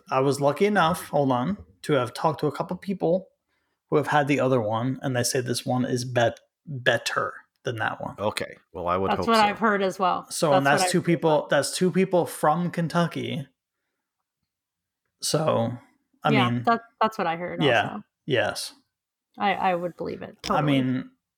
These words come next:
Speaker 1: you're talking a big price discrep-, discrepancy too, 'cause the other one is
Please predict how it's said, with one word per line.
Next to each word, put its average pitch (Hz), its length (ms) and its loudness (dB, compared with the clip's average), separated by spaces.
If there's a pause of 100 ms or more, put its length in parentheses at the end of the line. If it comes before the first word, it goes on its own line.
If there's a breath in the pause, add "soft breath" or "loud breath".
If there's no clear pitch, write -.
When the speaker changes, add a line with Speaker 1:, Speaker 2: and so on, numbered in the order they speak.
(580)
Speaker 1:
you're 156 160 0
talking 170 300 2
a 151 40 0
big 139 340 0
price 151 340 0
discrep-, 127 440 -4
discrepancy 127 600 -4
too, 127 200 -2
'cause 123 140 0
the 131 80 2
other 123 180 2
one 120 240 0
is 113 580 -6